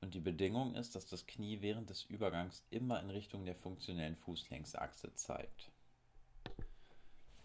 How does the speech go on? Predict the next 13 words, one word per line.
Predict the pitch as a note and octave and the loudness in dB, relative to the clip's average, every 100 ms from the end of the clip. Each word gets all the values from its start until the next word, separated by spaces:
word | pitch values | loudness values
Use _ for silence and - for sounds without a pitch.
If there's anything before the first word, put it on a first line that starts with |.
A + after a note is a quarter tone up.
| - - | -16 -14
Als | - E2 - | -10 -8 -2
nächste | E2+ F#2 - | 0 0 0
Übung | - A2+ A2 G#2+ G2 G2 - - - | 0 2 4 2 0 -6 -12 -20 -14
ist | - - | -8 -2
noch | C#2+ | -2
das | - - | -4 -8
Klötzli-Spiel | - D2 - - G#2 - G#2+ | 2 2 2 -2 -2 0 2
angeführt. | F#2+ G2+ G#2+ - A2 B2+ E3+ - | 2 0 0 -2 -2 -2 -4 -8
Das | - - F2+ | -6 -4 -2
wurde | F2 E2 | 0 4
ja | D#2 D#2 - | 4 2 2
eher | F2+ G2 G#2 | 4 6 4
schon | - G#2 F#2+ F#2 | 0 -6 -6 -8